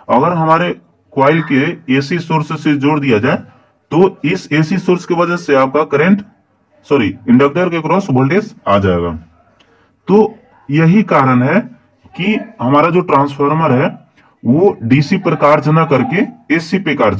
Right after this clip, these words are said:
करता है। याद रखेंगे, transformer हमेशा प्रत्यावर्ती धारा स्रोत के लिए कार्य करता है।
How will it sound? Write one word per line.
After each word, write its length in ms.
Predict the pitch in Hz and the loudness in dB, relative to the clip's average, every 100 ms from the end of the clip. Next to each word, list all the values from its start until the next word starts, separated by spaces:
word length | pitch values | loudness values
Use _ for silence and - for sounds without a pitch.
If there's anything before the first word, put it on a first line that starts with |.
| - | -4
करता 400 | 92 85 87 87 | -6 -4 -4 -4
है। 180 | 85 - _ - | -10 -20 _ -6
याद 220 | 117 131 | -2 -2
रखेंगे, 400 | 147 147 156 165 | -2 -6 -6 -6
transformer 1120 | 202 - _ _ _ 120 131 131 143 151 170 196 | -6 -10 _ _ _ 0 0 0 0 0 0 -2
हमेशा 680 | 147 156 165 160 151 - - _ _ _ _ _ - | -2 -4 -4 -2 -2 -4 -10 _ _ _ _ _ -2
प्रत्यावर्ती 560 | 135 165 160 165 214 | 0 2 0 0 0
धारा 260 | 165 156 156 | 0 0 0
स्रोत 360 | 156 147 143 | 0 0 0
के 80 | 135 | 2
लिए 200 | 131 131 | 2 2
कार्य 360 | 127 127 180 - _ _ - | 2 0 0 -6 _ _ -6
करता 380 | 98 - 90 | -4 -4 -4
है। 160 | 82 82 | -6 -12